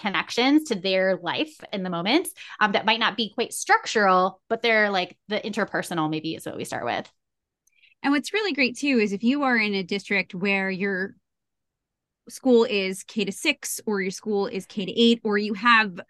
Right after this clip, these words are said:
Speaker 2: if, if you're lucky to have everybody K to twelve, you can also structure these projects with other teachers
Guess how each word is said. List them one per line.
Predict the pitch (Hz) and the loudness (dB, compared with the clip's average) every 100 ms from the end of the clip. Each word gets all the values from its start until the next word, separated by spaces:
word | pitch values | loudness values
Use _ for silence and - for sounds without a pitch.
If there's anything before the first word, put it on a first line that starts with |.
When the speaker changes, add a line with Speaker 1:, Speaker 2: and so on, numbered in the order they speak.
| _ _ _ | _ _ _
Speaker 2:
if, | 220 226 | -6 -2
if | 240 | 2
you're | 233 | 4
lucky | 233 233 247 | 4 2 0
to | 220 | 0
have | 202 202 | 0 -2
everybody | 208 208 220 214 208 214 | -4 -4 -2 0 0 -2
K | 226 190 | -2 -2
to | 185 | -4
twelve, | - 320 302 226 208 - - - - | -4 2 6 6 2 -2 -16 -20 2
you | 247 | 4
can | 247 247 | 4 2
also | 240 254 254 | 2 2 0
structure | 233 254 247 254 | -2 -4 -2 -2
these | 226 196 | 0 -2
projects | - 202 196 185 - | -4 -4 -2 -4 -2
with | 214 220 | -2 0
other | 202 190 | -2 -4
teachers | 180 392 440 214 190 190 | -2 0 2 2 2 -2